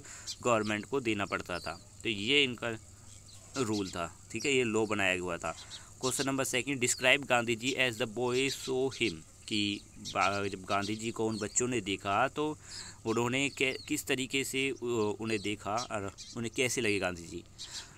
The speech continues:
धानी was, धानी saw that बापू जी had a small face and a bald head। अब यहाँ पे धानी ने जब बापू जी को देखा तो उसे लगा कि, अ, मतलब उसने देखा कि जो दा-,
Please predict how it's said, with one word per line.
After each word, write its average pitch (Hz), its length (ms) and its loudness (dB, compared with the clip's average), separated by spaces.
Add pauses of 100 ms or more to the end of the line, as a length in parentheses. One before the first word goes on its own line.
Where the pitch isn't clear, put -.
(120)
धानी 143 760 4
was, 120 680 0
धानी 117 300 2
saw 143 300 2
that 139 220 2
बापू 104 720 2
जी 110 380 0
had 143 140 4
a 156 240 2
small 156 440 2
face 110 320 0
and 113 180 0
a 180 120 2 (640)
bald 113 260 8 (320)
head। 87 240 0 (500)
अब 104 120 0
यहाँ 107 180 2
पे 135 140 2
धानी 104 300 2
ने 135 140 2
जब 113 160 0
बापू 107 280 2
जी 98 160 -4
को 98 120 -2
देखा 95 460 0
तो 131 100 -2
उसे 131 220 0
लगा 113 360 2
कि, 135 400 -4
अ, - 40 -2
मतलब 107 360 0
उसने 113 180 -4
देखा 101 320 -2
कि 131 120 -6
जो 123 140 0
दा-, 110 280 0